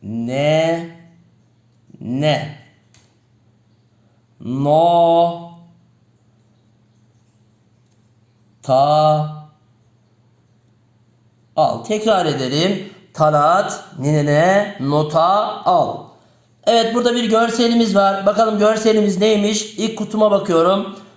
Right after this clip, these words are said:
O. Evet, ilk kutuda ne var? O. Bir gün öğrendiğimiz harfimiz zaten.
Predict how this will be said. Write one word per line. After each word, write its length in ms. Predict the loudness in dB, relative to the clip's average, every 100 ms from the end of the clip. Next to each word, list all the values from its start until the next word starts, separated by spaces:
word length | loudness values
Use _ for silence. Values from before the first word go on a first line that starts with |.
| _ _
O. 420 | 0 2 2 0 -8 -12 0
Evet, 300 | 2 2 0
ilk 180 | -4 -4
kutuda 280 | -6 -2 0
ne 140 | 4
var? 320 | 4 2 0 0
O. 280 | 2 2 0
Bir 60 |
gün 140 | -2 0
öğrendiğimiz 640 | 2 2 2 0 -2 -2
harfimiz 540 | 0 0 0 -2 -2 0
zaten. 480 | 0 2 2 0